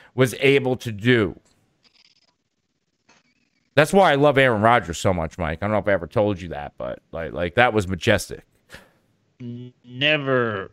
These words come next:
Speaker 2: never got that story. No, uh, I am, uh, I am a, I do love the Packers because my cousin is a diehard Packers fan. Um, but I will say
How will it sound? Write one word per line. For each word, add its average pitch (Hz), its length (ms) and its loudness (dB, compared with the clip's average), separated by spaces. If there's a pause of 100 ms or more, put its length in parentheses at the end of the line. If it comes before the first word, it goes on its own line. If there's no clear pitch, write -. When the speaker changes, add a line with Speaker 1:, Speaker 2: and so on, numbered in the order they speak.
Speaker 2:
never 127 460 -2 (280)
got 107 260 -4
that 107 260 -12
story. 98 460 -6
No, 90 300 -14
uh, 110 760 -2
I 135 140 2
am, 147 360 2
uh, - 20 2
I 127 500 0
am 151 180 -2
a, 123 320 -2 (160)
I 139 260 -4
do 190 600 -4
love 139 380 0
the 131 80 -10
Packers 156 480 -4
because 117 280 -10
my 110 200 -8
cousin 135 480 -4
is 120 120 -6
a 117 60 -2
diehard 107 380 -2
Packers 101 320 -4
fan. 104 260 -8 (440)
Um, 120 260 0
but 127 120 0
I 123 120 2
will 170 220 0
say 127 380 -2